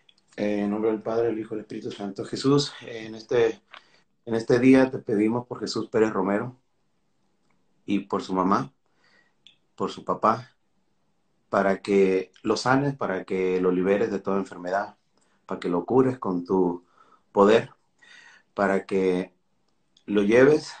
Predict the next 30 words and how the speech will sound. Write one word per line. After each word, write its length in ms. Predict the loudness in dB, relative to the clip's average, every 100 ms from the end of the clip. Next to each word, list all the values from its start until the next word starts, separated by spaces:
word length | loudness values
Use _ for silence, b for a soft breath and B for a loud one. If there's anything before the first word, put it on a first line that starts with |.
| b b
a 80 | -8
la 100 | -6
sanación, 580 | -4 -4 -4 -2 -2 -4
para 200 | -10 -12
que 120 | -8
salga 260 | -4 0 0
de 80 |
su 100 | -4
hospital, 540 | -6 -8 -2 -2 -2 -8 _ _ _ _ _ _ _
para 240 | -8 -8 -6
que 120 | -4
no 180 | 0 2
haya 240 | 2 2
enfermedad 600 | 0 -2 -2 0 0 -2
que 240 | -2 -2 -2
pueda 580 | 0 2 4 4 2 -4 _ _ _ _ _ _ _ _ -20 B B B
quitarle 380 | -12 -2 0 0
la 60 | 0
alegría. 520 | -2 0 0 -2 -6 _ _ _ _ _ _ _
Eh, 840 | -4 -2 0 0 -2 -6 -10 -14 -18 _ _ _ _ _ _ -6
en 140 | -2
este 420 | -2 -2 2 4
día, 400 | 4 4 2 0 -6
en 100 | -8
esta 260 | -4 -2
hora, 360 | 0 0 -4 -10 _ _ _ _ _ _ -8
te 80 |
agradecemos 800 | -4 -2 -2 -2 -2 -2 -4 -6
infinitamente 880 | -8 -4 -4 -2 -2 -2 -2 -6 -8
que 320 | -8 -10 -12